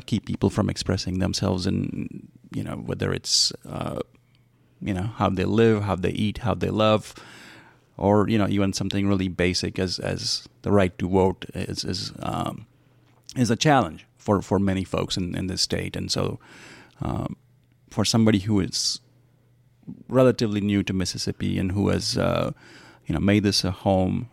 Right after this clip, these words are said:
and been welcomed, it's a, it's, it's a difficult, uh, difficult to watch that because many people who, you know, for generations who have been born and raised here have not been treated as well as I have been treated. So it's,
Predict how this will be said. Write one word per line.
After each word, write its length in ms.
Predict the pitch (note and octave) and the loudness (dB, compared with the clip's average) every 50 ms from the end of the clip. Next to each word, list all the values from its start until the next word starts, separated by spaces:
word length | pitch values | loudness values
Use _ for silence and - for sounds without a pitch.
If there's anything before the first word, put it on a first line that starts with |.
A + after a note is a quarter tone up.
| - - | -8 -4
and 160 | G2 G2 F#2+ | -2 0 0
been 160 | F#2 F#2 F#2+ | 0 2 2
welcomed, 460 | F#2 G2+ A2 A2 - G#2 F#2+ F#2+ F#2+ | 2 2 2 2 0 0 0 0 -2
it's 160 | F#2 - - | -2 -2 -2
a, 140 | G#2 G2 G#2 - - - - - _ - | -2 -2 -4 -6 -10 -16 -20 -4 _ -4
it's, 180 | - - - | -2 0 0
it's 160 | G3 E3+ - | 0 2 2
a 60 | F#3 D3+ | 2 0
difficult, 720 | C3+ B2 A#2 C#3+ - - B2 - B2+ A2+ G2 - - - - - | 0 2 2 2 2 2 0 0 0 0 0 -4 -8 -10 -6 -4
uh, 540 | - G#2+ G#2 G2+ G2 F#2 - - - - - - - _ _ - - - - | -2 0 2 2 2 2 0 -2 -4 -6 -8 -12 -16 _ _ -20 -18 -4 0
difficult 360 | C#3 E3 - D3+ B2+ A#2+ - | 0 2 2 4 2 2 2
to 40 | - | 2
watch 320 | F#2 F#2 G2 G#2+ G2+ - - | -2 0 2 2 2 0 -2
that 240 | - F2 - A2+ | -4 -6 -6 -8
because 480 | - - - F#2+ F#2 - - - - - _ _ - _ | -10 -6 -4 -4 -2 -2 -4 -6 -8 -10 _ _ -14 _
many 400 | A2+ G#2+ A2 A#2 B2 B2 A#2+ A2 | -4 0 2 4 4 4 4 2
people 260 | - A#2 G#2 - G2+ G2 | 0 -2 -2 0 -2 -2
who, 220 | G2 F#2+ F#2 - - | -2 -4 -8 -8 -8
you 100 | - G2 | -6 -6
know, 120 | G2+ G2+ G2+ | -4 -4 -6
for 200 | A2+ - G#2 G2 | -4 -4 -4 -2
generations 640 | F#2+ G2+ A#2+ A2 G#2+ A2 G#2+ G2 - - F#2+ - | 2 4 4 4 4 2 2 0 -2 -4 -6 -6
who 80 | - G#2+ | -4 -4
have 160 | F#2 F#2 F2+ | -4 -4 -4
been 180 | - F#2+ F#2+ F#2 | -4 -4 -4 -4
born 240 | F#2+ F#2 F#2 G2 G2+ | -4 -2 -2 -2 -2
and 140 | F#2+ F2+ | -4 -4
raised 220 | F#2 F#2+ F#2+ - - | -6 -4 -4 -4 -4
here 120 | G2 F#2+ | -4 -4
have 140 | F#2+ F#2+ G2 | -6 -6 -4
not 260 | G2 F#2+ G2 G2 F#2+ | -2 -2 -4 -4 -4
been 140 | - G2 F#2+ | -8 -8 -6
treated 260 | - - G2 F#2+ F#2+ | -6 -6 -6 -4 -4
as 160 | F#2+ F#2 - | -4 -4 -4
well 140 | F#2+ F#2 F#2 | -4 -6 -6
as 80 | F2+ F#2+ | -6 -6
I 80 | G2 | -8
have 120 | F2+ F2 - | -8 -8 -10
been 120 | - - | -10 -12
treated. 360 | - - - - - - - | -12 -12 -14 -14 -14 -14 -12
So 160 | - - - - - | -10 -8 -6 -4 -6
it's, 200 | - - - | -6 -8 -12